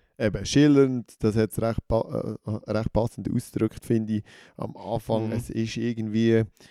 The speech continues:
Speaker 1: ja, auf der einen Seite wirklich, ich habe das auch geschaut, die Interviews, die sie geben, da hast du so das Gefühl, ja, sie gibt's zu, „I'm human“, oder? Es passt natürlich völlig, so dass das Geständnis, „Hey, habt ihr nicht auch schon mal einen Fehler gemacht?“ Ich weiss ja nicht,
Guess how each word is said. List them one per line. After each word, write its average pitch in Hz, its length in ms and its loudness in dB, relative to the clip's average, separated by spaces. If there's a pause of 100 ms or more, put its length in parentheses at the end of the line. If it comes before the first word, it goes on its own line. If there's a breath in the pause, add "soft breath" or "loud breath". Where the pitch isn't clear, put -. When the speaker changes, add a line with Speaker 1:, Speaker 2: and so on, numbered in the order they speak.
(480 soft breath)
Speaker 1:
ja, 120 120 4
auf 107 260 2
der 131 140 4
einen 147 160 2
Seite 143 340 2
wirklich, 147 220 4
ich - 60 0
habe 123 140 6
das 117 120 2
auch 139 180 2
geschaut, 143 380 4 (120)
die 120 160 0
Interviews, 147 440 -2
die 139 100 2
sie 127 160 -2
geben, 139 320 4
da 131 80 4
hast 120 120 0
du - 20 -6
so 120 80 0
das - 140 -6
Gefühl, 127 340 4
ja, 143 260 6 (440)
sie 123 180 -4
gibt's 135 340 -2
zu, 139 220 2 (120)
„I'm 135 300 2
human“, 170 460 2
oder? 147 220 -2
Es 123 120 -4
passt 139 340 -4
natürlich 147 300 0
völlig, 147 460 0
so 120 100 0
dass 113 240 -2 (280 soft breath)
das - 180 -10
Geständnis, 127 720 -2
„Hey, 123 280 2 (280 soft breath)
habt 117 240 0
ihr 117 80 -2
nicht 120 120 0
auch 131 120 4
schon 143 100 2
mal 147 60 2
einen 143 80 0
Fehler 143 260 0
gemacht?“ 135 300 -6
Ich - 100 -10
weiss 135 200 -2
ja 127 80 0
nicht, 127 180 -4